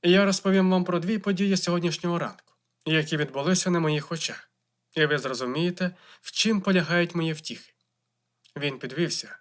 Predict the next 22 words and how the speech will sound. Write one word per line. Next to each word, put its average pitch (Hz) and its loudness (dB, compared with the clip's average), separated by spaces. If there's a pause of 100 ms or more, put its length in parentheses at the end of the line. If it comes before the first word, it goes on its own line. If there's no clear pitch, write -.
замкнув 139 -4
двері 139 0
на 131 -6
засуву, 127 -4 (340)
запнув 156 -2
стару 147 -2
килимову 147 -2
фіранку, 135 -4 (340)
кільця 156 0
якої 147 0
заскриготіли 135 -4
на 135 -8
пруті, 131 -6 (320)
і 156 0
знову 190 4
сів 180 -2
у 160 -6
крісло. - -10 (1400)
"Сьогодні 196 4
вранці", 190 2 (760)
сказав 123 -4
він, 110 -10